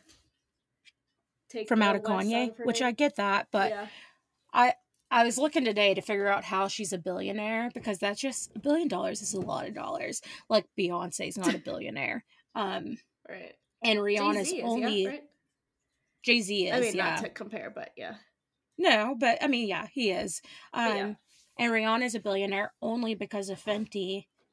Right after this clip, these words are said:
Speaker 2: Um, and Fenty, to me,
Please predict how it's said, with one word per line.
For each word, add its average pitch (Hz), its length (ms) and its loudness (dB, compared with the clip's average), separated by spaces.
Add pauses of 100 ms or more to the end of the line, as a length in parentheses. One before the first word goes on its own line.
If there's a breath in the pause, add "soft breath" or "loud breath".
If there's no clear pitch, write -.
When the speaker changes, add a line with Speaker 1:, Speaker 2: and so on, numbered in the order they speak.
(340)
Speaker 2:
Um, 190 460 -4 (1400)
and 220 160 0
Fenty, 302 460 0
to 240 120 -6
me, 214 440 -2